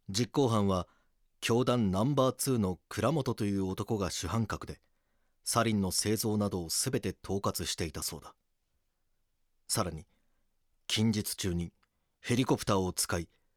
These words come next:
上空からサリンを散布する計画も練っていたそうだ。そして、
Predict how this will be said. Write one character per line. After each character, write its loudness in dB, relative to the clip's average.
上 2
空 2
か 2
ら 4
サ 0
リ 2
ン 4
を 4
散 2
布 -6
す -2
る 0
計 0
画 -2
も 4
練 4
っ -10
て -6
い -4
た -8
そ -4
う -12
だ。 -20
そ -2
し -8
て、 -12